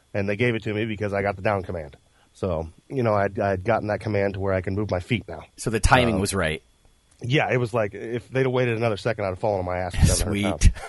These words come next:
Speaker 1: pounds. So, that was pretty memorable. And then, I don't know, the other memorable things is just some of the dumb stuff I've done in the gym. Um,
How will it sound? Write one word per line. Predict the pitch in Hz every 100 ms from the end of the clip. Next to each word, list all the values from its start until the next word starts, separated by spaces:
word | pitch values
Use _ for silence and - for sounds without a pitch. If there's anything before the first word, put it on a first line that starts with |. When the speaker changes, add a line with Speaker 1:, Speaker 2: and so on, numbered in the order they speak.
| -
Speaker 1:
pounds. | 117 117 -
So, | - 110 98 95 - - - -
that | 123 165
was | 156
pretty | 135 127
memorable. | 110 107 101 104 110
And | 131
then, | 202 180
I | 185
don't | 180
know, | 113
the | 117
other | 147 135
memorable | 123 113 107
things | 107 107 101
is | 98
just | 135 127
some | 160
of | 104
the |
dumb | 82 92 107
stuff | - 117
I've | 110 117
done | 120
in | 117
the | 117
gym. | 117 131 - _ _ -
Um, | 95 95 90 87